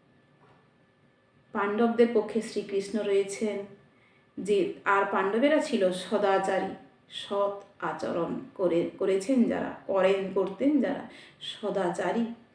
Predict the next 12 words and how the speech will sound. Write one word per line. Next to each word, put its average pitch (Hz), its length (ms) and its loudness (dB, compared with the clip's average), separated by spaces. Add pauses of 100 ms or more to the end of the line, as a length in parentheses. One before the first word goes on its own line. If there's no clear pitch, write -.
(320)
ভগবান 311 460 10
শ্রীকৃষ্ণের 269 580 8
শরণাগত 190 840 2
ছিলেন 403 360 6
তারা। - 360 0 (560)
এই 190 260 -4
জন্য 294 460 2 (360)
ভগবানের 349 560 8
কাছে 285 460 6 (320)
যারা 190 600 0
আত্মসমর্পণ 240 1000 4
করেছিলেন, 175 640 2